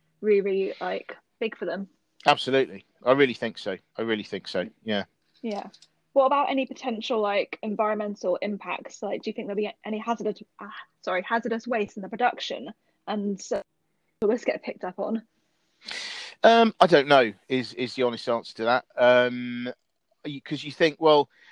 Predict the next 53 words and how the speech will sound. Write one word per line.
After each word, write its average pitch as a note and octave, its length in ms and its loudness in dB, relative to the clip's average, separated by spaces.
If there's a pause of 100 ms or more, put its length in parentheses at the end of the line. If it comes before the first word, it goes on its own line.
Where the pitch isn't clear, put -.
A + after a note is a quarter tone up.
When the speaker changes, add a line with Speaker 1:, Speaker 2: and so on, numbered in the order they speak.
Speaker 2:
how F3 240 2
much E3 260 -8
lithium, D3+ 380 -8
cobalt, C3+ 480 -2
and C3+ 100 -10
nickel C3+ 320 -6
is C#3+ 240 -4
there G#2 260 0
in A#2 200 -4
an A2+ 100 -6
average A2+ 400 -8
spa-, A#2+ 260 -2
smartphone? A2+ 640 -4
You A2 100 -6
know, A2+ 80 -2
how C3+ 220 4
much, C3 360 -4
what C#3 220 0
is - 80 -8
the A#2+ 100 -12
percentage A#2+ 720 -4 (340)
of A2+ 140 0
the A#2+ 160 4
overall A2 760 0 (560)
sort - 220 -4
of - 40 -10
mass, - 520 4
I G#2+ 100 2
guess, - 360 -2
of A2+ 160 2
a, A2 220 6 (380)
of A#2+ 120 6
a A2 40 4
smartphone G#2 840 2 (120)
that, F2+ 240 -8
you A#2 160 4
know, G2+ 80 -2 (460)
what C#3+ 240 6
happens C#3+ 280 2
to C3 100 -6
the B2+ 120 -4
rest - 260 2
of F#2+ 100 -14
it, F2 160 -8
for G2+ 160 -8
<laughs> F#2+ 80 -4
instance? - 540 -6 (300)
You B2+ 120 8
know, A#2+ 140 8
how C3 260 6
Speaker 1:
Yeah. C3 140 2
Speaker 2:
do C3+ 60 -4
you, C3 200 -6